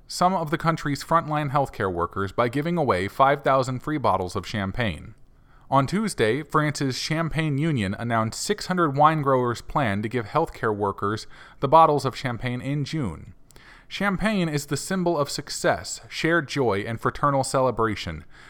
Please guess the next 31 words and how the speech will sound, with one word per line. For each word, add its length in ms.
said 200
the 80
press 320
release. 400
"This 240
is 140
why 260
the 80
Champagne 520
region 460
wanted 260
to 60
show 280
its 140
gratitude 600
to 100
those 300
who 100
save 380
lives 420
by 140
donating 400
bottles 340
of 120
champagne 400
to 80
hospitals 600
in 180
the 120
Champagne 500
region." 460